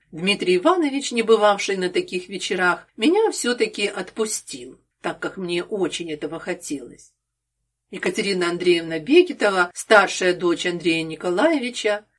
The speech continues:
поэтесса, тетка Александра Блока, помогла мне устроить поскорее костюм. Отец ее был ректором, они тоже жили в университете,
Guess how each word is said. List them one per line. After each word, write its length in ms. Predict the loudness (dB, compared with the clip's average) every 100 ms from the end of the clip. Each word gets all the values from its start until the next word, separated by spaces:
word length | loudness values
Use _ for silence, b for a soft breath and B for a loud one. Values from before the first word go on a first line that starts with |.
| _
поэтесса, 880 | 0 0 2 0 0 0 -2 -4 -6 _
тетка 460 | 0 0 0 -6
Александра 580 | -6 -6 -4 -4 -4 -6
Блока, 580 | -6 -4 -4 -6 -12 -20 _ _ _
помогла 460 | 4 6 6 6 6
мне 240 | 4 0
устроить 800 | -2 -6 -2 2 4 2 -2 -8
поскорее 600 | -8 -6 -4 0 2 2
костюм. 760 | 0 -2 -4 -8 -10 -12 -14 -20 _ _ _ _ _ _
Отец 440 | -8 0 0 0
ее 220 | -2 -2 -2
был 220 | -2 -2
ректором, 720 | 4 4 4 2 0 0 -6
они 240 | -6 -2 0
тоже 360 | 4 6 6
жили 320 | 4 4 2 2
в 80 |
университете, 1080 | -2 -4 -4 -4 -6 -10 -4 -2 -2 -4 -6